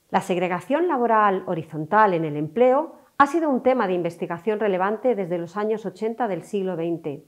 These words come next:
época en que se diseñan las bases teóricas y terminológicas y técnicas para su análisis. Ya en el siglo veintiuno, durante la primera década, hemos asistido a una mayor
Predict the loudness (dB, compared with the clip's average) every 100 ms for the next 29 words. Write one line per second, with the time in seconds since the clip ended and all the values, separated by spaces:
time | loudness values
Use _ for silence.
0 | _ _ _ _ _ _ 0 0 0 0
1 | 0 -2 -6 -20 _ _ _ 0 0 -2
2 | -2 -2 0 0 0 0 -2 0 0 0
3 | -8 -4 -2 0 -2 -4 -6 -6 -8 -6
4 | -4 -2 0 0 0 -2 -4 -10 -8 -8
5 | -10 -20 _ _ _ _ -8 0 2 2
6 | -2 -4 -6 -6 -6 -6 -6 -6 -6 -10
7 | -12 -14 -14 _ _ _ _ _ _ _
8 | _ _ 0 0 2 -2 -6 -4 -4 -2
9 | -2 -2 -2 0 0 2 0 -4 -18 _
10 | _ _ _ 0 2 2 -2 0 0 2
11 | 2 0 -2 -2 -2 -4 -10 _ _ _
12 | -2 0 0 -2 -4 -6 -4 0 2 4
13 | 2 2 0 0 2 2 2